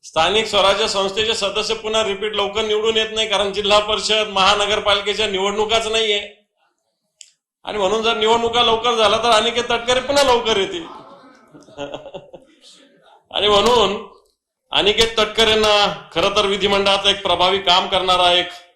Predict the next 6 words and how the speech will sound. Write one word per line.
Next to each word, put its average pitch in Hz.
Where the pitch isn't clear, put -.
आपला 180
सदस्य 175
आज 151
निरोप 160
देत 180
असताना, 165